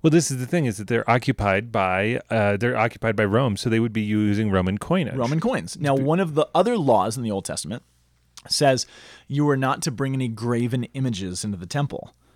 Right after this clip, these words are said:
Speaker 2: No idolatry is permitted within the temple precincts. Now, Caesar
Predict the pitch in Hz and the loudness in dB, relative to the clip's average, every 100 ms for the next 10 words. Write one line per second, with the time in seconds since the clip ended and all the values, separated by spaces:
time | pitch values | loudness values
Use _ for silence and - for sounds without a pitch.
0 | _ _ - 143 156 190 214 190 170 160 | _ _ -2 4 8 8 6 2 4 4
1 | 139 120 - 104 98 - 131 127 127 113 | 4 0 -4 -6 -6 -6 -4 -4 -4 -6
2 | 117 113 110 101 104 - 90 - - - | -6 -6 -6 -6 -8 -8 -10 -10 -12 -10
3 | - - - 120 117 - - 185 190 120 | -10 -10 -6 -4 -4 -4 -4 0 0 0
4 | 98 123 175 | -2 -2 -4